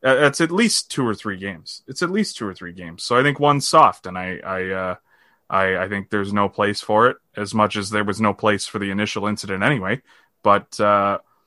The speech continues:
that is actually a written rule. You can't do that, and there's actually precedents for that suspension. So that's an easy one. Like, that easily should have been more than that, and it wasn't.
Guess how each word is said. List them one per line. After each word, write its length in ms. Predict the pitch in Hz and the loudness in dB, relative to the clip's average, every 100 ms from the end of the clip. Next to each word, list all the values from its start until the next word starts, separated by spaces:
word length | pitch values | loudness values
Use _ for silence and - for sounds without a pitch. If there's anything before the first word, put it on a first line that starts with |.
| _ _ - | _ _ 4
that 200 | 120 123 | 6 6
is 100 | 120 | 6
actually 440 | 123 - 123 110 | 6 4 2 4
a 40 | 104 | 4
written 240 | 104 101 | 2 -2
rule. 260 | 95 98 92 | -4 -4 -4
You 100 | 92 | -6
can't 300 | 104 92 87 | -8 -8 -8
do 160 | 92 | -6
that, 180 | 90 85 | -6 -6
and 80 | 92 | -8
there's 140 | 92 | 2
actually 400 | 104 110 - 101 | 4 4 2 -6
precedents 520 | - 101 - 95 95 | 0 -2 -2 -8 -10
for 140 | - 92 | -10 -6
that 240 | 90 - | -6 -6
suspension. 580 | - - 98 95 - 92 | -10 -8 -8 -8 -10 -10
So 260 | - 95 - - - | -6 -6 -8 -10 0
that's 220 | 117 113 | 0 2
an 100 | 92 | 4
easy 260 | 139 113 | 4 4
one. 220 | 95 87 87 | -2 -6 -8
Like, 160 | 92 | -2
that 200 | 113 110 117 | 0 0 2
easily 400 | 139 127 101 92 | 0 0 -2 -4
should 180 | - 92 | -6 -6
have 60 | |
been 100 | 90 | -8
more 180 | 90 90 | -8 -8
than 140 | 90 90 | -8 -8
that, 180 | 90 90 | -8 -8
and 100 | 85 | -4
it 60 | |
wasn't. 340 | 101 104 87 | 2 2 0